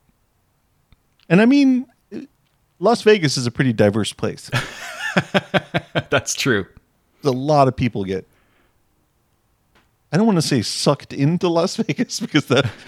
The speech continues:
Speaker 1: that sounds meaner than I, than I wanted to
Speaker 2: I think
Speaker 1: about,
Speaker 2: that's
Speaker 1: about
Speaker 2: actually
Speaker 1: Las
Speaker 2: fair, though.
Speaker 1: Vegas. But, uh, it's definitely a place that attracts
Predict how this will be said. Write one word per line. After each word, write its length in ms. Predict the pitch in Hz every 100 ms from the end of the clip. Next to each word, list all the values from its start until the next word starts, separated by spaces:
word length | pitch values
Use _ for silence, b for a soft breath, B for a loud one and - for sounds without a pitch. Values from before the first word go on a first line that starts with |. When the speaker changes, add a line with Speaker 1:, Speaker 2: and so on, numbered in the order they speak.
| - 139
Speaker 1:
that 140 | 131
sounds 340 | - 147 139
meaner 300 | 131 139 139
than 140 | 147 135
I, 160 | 131
than 220 | 127 123 127
I 60 |
wanted 320 | 127 120 135 147
to 280 | 147 147
Speaker 2:
I 160 | 123 135
think 160 | 196 220
Speaker 1:
about, 120 | 277
Speaker 2:
that's 40 |
Speaker 1:
about 100 | 123 110
Speaker 2:
actually 60 | 107
Speaker 1:
Las 120 | 110
Speaker 2:
fair, 40 | 135
though. 60 | 127
Speaker 1:
Vegas. 240 | 196 - - _ _ _ _ -
But, 240 | 117 110 -
uh, 360 | 127 117 110 -
it's 200 | - 131
definitely 460 | - 180 170 156 139
a 40 |
place 300 | 117 127 123
that 160 | - 107
attracts 540 | 98 - 95 - -